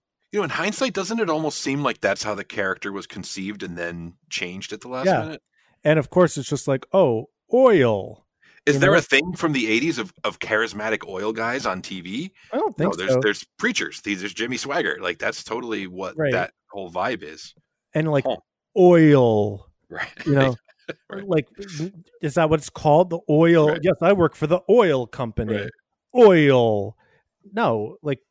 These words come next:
Speaker 2: what is it that you
Speaker 1: Right.
Speaker 2: do? What is this thing?
Speaker 1: And he's a failed oil man.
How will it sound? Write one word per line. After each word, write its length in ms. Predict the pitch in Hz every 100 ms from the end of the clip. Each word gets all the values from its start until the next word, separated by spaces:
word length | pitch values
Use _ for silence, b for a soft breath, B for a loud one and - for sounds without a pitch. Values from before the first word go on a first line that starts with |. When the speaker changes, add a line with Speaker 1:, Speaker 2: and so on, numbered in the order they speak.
| _ _
Speaker 2:
what 180 | 151 170
is 180 | 269 156
it 320 | 113 - - _ _ _ -
that 120 | 151
you 100 | 127
Speaker 1:
Right. 80 | 123
Speaker 2:
do? 180 | 123 113
What 180 | 120 175
is 260 | 180 131 -
this 260 | 127 - -
thing? 360 | 127 107 104 117 _ _ _ _ _ _ _ _ _ _ -
Speaker 1:
And 120 | 101
he's 160 | 104 -
a 60 |
failed 960 | - - - - - - 143 180 175 143
oil 280 | 120 113 107
man. 580 | 101 98 95 92 92